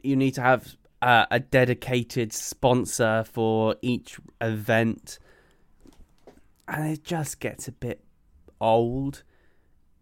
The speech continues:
And I think that's, that's where I am at the moment with these sprint races. I watch them, and I, I, I, do you know, I hold my hands up. I loved this weekend's one. Brilliant. Absolutely. Fantastic race. And, uh, uh, it was, but it was just,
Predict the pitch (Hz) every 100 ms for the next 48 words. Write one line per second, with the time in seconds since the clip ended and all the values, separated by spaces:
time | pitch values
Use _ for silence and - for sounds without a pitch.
0 | - _ - 127 127 143 143 147 - -
1 | - - - - 143 147 151 - 135 131
2 | 127 123 127 120 - 117 113 110 107 107
3 | - 117 110 101 110 98 98 - _ _
4 | - 135 175 - - 101 98 - - 117
5 | 117 117 117 - 135 127 - - 135 -
6 | - 214 247 269 - 131 151 190 208 202
7 | - 131 127 127 139 180 156 - - 135
8 | - 120 113 107 104 95 95 - - _
9 | - - - 156 156 110 - - - -
10 | - 185 185 - 170 107 - - - -
11 | - 175 170 185 - 135 107 82 - -
12 | - _ - 139 135 131 - _ 127 139
13 | - 147 147 139 - 170 170 151 - -
14 | 214 220 214 - 226 -